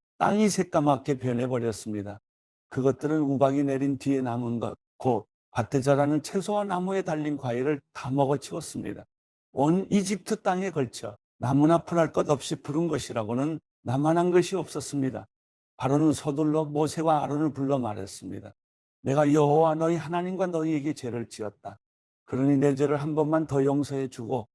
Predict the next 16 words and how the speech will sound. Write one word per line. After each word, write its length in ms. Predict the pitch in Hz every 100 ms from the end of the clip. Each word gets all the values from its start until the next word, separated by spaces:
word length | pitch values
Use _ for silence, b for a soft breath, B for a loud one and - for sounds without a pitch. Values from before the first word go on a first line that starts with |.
| _
너희 240 | 120 127 139
하나님 400 | 139 143 151 151
여호와께 500 | 147 147 135 151 147
이 80 | 139
죽을 340 | 131 123 131
재앙을 380 | 117 120 127 139
내게서 360 | 123 117 123 123
없애달라고 720 | 101 117 - 113 110 104 113
기도하라." 520 | - 107 104 101 104 _ _ _ _ _
모세는 560 | - 143 139 170 170 170
바로에게서 580 | 143 131 135 139 135 135
물러나와 680 | 127 135 127 117 110 110 - _ _
여호와께 560 | 139 135 151 143 - 180
기도했습니다. 880 | - 127 117 104 - 107 104 95 98 _ _ _ _ _
그러자 400 | - 147 143 151
여호와께서 800 | 139 147 156 143 151 113 - 117